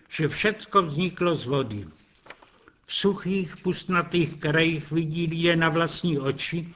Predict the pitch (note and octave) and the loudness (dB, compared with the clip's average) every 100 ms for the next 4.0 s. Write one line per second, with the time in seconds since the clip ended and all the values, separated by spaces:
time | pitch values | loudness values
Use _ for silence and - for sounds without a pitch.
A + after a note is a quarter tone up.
0 | - - - C#3+ D#3 F3+ E3 D3 B2 D3 | -20 -20 -10 0 4 6 6 4 2 0
1 | F3+ F#3+ E3 E3 - F3 F3 F3 D#3+ E3+ | 4 6 4 2 0 2 4 2 2 2
2 | F3 C3+ C3 E3 F3+ F#3+ - F3 F3 E3+ | 0 -2 0 2 2 2 2 2 2 0
3 | E3 E3 E3+ E3 D3+ E3 C#3 C3+ A#2+ | 0 0 0 -2 -2 0 0 -2 -4